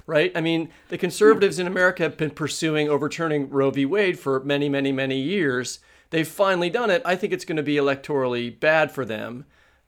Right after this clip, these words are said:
I hope it will be. I think it will be. I wonder if that's gonna be the same case for Brexit. Wonderful thing to talk about.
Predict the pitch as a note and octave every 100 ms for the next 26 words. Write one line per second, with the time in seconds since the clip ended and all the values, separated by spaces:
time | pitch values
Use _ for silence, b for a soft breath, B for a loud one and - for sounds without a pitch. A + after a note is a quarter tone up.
0 | _ B2 A#2+ E3+ D3 A#2+ A2+ A2 B2+ C3
1 | C#3 E4 C4+ C3+ A2+ G2+ C3 C3+ D#3+ A3
2 | A3 B3+ B3 G#3+ G3+ - G3 E3 D#3+ -
3 | D#3 D3+ - C#3 C3+ - C#3 B2 B2+ A#2+
4 | _ _ _ _ _ _ _ _ - A#3
5 | G3+ B2+ C3 D#3 E3 F#3 F3+ G3 B3+ A#3+
6 | A#3 D3+ C3+ C#3+ F3+